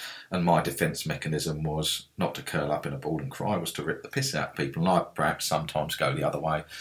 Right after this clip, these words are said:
I love taking the piss out of it, love people taking the piss out of me, but there's, there's people even within F T S that love to pile in, or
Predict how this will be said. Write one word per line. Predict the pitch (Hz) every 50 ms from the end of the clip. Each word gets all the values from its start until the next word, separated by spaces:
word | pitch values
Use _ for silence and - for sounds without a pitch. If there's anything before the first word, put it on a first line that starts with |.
| - - -
I | - 76
love | 80 87 87 -
taking | - - 67 -
the | -
piss | - - 71 69 - -
out | 69 71
of | 71 73
it, | - -
love | - 69 69 -
people | - - 67 65 - -
taking | - - 67 67 67
the | -
piss | - - - - - 67
out | 64 71 71
of | 67
me, | 67
but | -
there's, | - - - - - - - - - -
there's | - 85 -
people | - 117 90 - - 76
even | 80 73 73 76
within | 78 78 78 78
F | 80 78 - -
T | - 76 71
S | 71 69 - - - -
that | 76 73 71 - - - - -
love | - 82 76 71 -
to | - -
pile | - - 82 73 73 73 73
in, | 76 76 76 78 - - _ _ - - - -
or | - 69 69